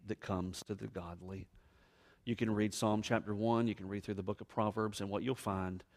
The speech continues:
consistently is that for those who are godly, they are not shielded from discouragement, they're not shielded from difficult days. Hard days still come in the lives of those who walk with God, we know that, but there is a sense of stability that comes to the life of the one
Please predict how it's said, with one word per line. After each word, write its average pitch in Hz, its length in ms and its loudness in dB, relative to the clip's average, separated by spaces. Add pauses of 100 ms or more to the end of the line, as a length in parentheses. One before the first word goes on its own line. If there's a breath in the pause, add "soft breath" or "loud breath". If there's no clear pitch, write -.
(220 soft breath)
consistently 101 880 -2
is 98 260 0
that 101 180 0
for - 120 -4
those 113 320 6
who 143 140 4
are 143 80 6
godly, 98 460 4
they 101 120 4
are 98 80 4
not 95 220 0
shielded 143 640 4 (300 loud breath)
from 123 220 6
discouragement, 127 760 2
they're 107 160 4
not 98 180 0
shielded 131 420 4
from 131 160 2
difficult 120 460 0
days. 117 400 4 (220 loud breath)
Hard 123 400 12
days 127 280 10
still 127 240 6
come 123 220 6
in 120 60 4
the 117 40 6
lives 113 320 8
of 123 80 0
those 113 240 4
who 120 120 0
walk 113 220 6
with 113 180 -6
God, 113 240 6
we 104 100 4
know 110 220 8
that, 110 300 6 (220 loud breath)
but 104 140 2
there 123 180 10
is 123 160 4
a 107 100 6
sense - 420 2
of 123 120 2
stability 107 680 2
that 95 160 -6
comes 104 360 0
to - 80 -6
the 101 100 -4
life 101 340 0
of 101 100 -8
the 104 80 0
one 95 320 -4